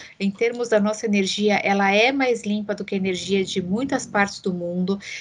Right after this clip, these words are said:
Eu espero que o mercado brasileiro, ele consiga reconhecer isso e até valorizar,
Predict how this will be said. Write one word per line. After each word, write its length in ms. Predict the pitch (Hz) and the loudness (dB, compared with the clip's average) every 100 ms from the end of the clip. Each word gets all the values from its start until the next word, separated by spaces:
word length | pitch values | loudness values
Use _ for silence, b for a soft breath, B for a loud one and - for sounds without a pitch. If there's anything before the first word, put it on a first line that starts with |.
| B | B
Eu 120 | 185 | 0
espero 280 | 202 - 302 | 0 2 0
que 80 | 202 | 0
o 60 | |
mercado 400 | 196 202 - 214 | 0 0 0 0
brasileiro, 480 | 220 190 185 185 208 | -2 -6 -4 -2 -2
ele 180 | 202 202 | 0 -2
consiga 520 | 202 202 - 233 240 | -2 -6 -6 -2 0
reconhecer 680 | 233 226 214 185 180 - 180 | 0 0 -2 -4 -6 -6 -6
isso 400 | 170 233 233 220 | -6 -8 -8 -2
e 80 | 190 | -2
até 300 | 190 214 220 | 0 0 2
valorizar, 920 | 240 247 247 269 226 196 196 214 | 0 0 0 -2 -2 2 2 2